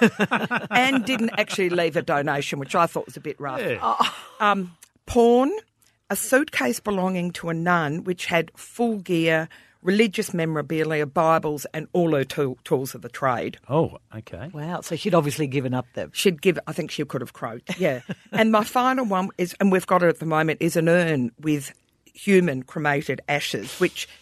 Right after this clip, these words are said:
Speaker 1: the owners, when contacted, didn't want back. So we've got the urn with his name round the thing.
Speaker 3: What
Speaker 1: So
Speaker 3: have you done with the ashes?
Speaker 1: Well, Leslie, known to us now as Les, is up on the top <laughs> in the pantry at work because
Speaker 2: How
Speaker 1: we
Speaker 2: much,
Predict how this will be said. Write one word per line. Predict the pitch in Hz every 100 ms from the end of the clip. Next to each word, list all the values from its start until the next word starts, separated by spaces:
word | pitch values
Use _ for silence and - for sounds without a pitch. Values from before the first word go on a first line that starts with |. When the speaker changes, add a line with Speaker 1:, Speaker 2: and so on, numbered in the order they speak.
| -
Speaker 1:
the | 202
owners, | 196 208 196 180
when | 170 170
contacted, | 175 170 165 156 - 143
didn't | 185 170
want | 160 147 -
back. | 185 180 - - - _ _ -
So | 220
we've | 208 220
got | 247 220
the | 190
urn | 185 180
with | 190 185
his | 175 -
name | 175 170 135 147
round | 170 151 147
the | 139 143 _ _ _
thing. | - 240 143 160
Speaker 3:
What |
Speaker 1:
So | 311 370
Speaker 3:
have | 349
you | 254
done | 320 311
with | 277
the | 311
ashes? | 311 392 370 311
Speaker 1:
Well, | 302 254
Leslie, | 220 240 285 - 170 151
known | 180 185 175
to | 160 147
us | 143 -
now | 139 131
as | -
Les, | 147 151 113 160 - 190
is | 175 -
up | 208 214 208
on | 196
the | 170
top | - - - - -
<laughs> | -
in | 247 233
the | 220 196
pantry | - 190 226 - 170 165
at | 180
work | 226 294
because | - 240 269 - - -
Speaker 2:
How | 139
Speaker 1:
we |
Speaker 2:
much, | 135